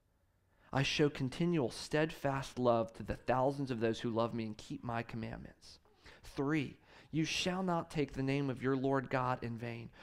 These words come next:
for the Lord will not hold him guiltless who takes his name in vain." Four, "Remember the Sabbath day to keep it holy.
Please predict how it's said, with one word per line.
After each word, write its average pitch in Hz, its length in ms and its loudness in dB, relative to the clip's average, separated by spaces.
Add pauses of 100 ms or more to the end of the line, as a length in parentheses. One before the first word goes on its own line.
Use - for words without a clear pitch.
(160)
for - 120 -4
the 139 140 8
Lord 165 360 6
will 131 120 0
not 147 260 0
hold 151 260 0
him 123 160 -2
guiltless 175 500 0
who 143 120 0
takes 160 360 0
his 143 200 -2
name 131 280 -4
in 120 140 -8
vain." 123 320 -8 (480)
Four, 147 720 4 (640)
"Remember 185 480 6
the 165 100 0
Sabbath 131 500 0
day 120 380 -4 (300)
to - 100 -4
keep 208 260 0
it - 80 0
holy. 196 420 2